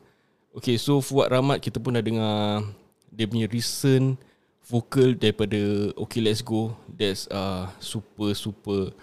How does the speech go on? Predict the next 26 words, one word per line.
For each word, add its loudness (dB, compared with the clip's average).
talented -2
lah, -12
guys. -10
Then -2
we 0
have -2
Tom 2
My 0
Stars 0
L 6
G. -4
Aku -4
rasa -6
ni 2
pemenang 4
some -2
competition -6
lah -8
kat -10
sana. -12
Then 2
we 4
have 2
Ashid 2
Def 0
Gapsi, 0